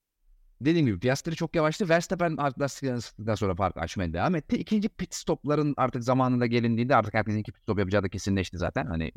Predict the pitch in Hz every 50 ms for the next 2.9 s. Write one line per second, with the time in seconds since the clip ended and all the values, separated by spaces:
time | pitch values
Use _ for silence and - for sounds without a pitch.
0 | 80 - 90 82 - 82 80 82 82 82 82 80 - - 82 76 - _ 90 _
1 | _ _ _ _ _ _ _ _ - - - - - - - - 113 120 - 208
2 | 226 185 156 180 165 156 147 - 156 151 160 196 202 185 - 196 175 208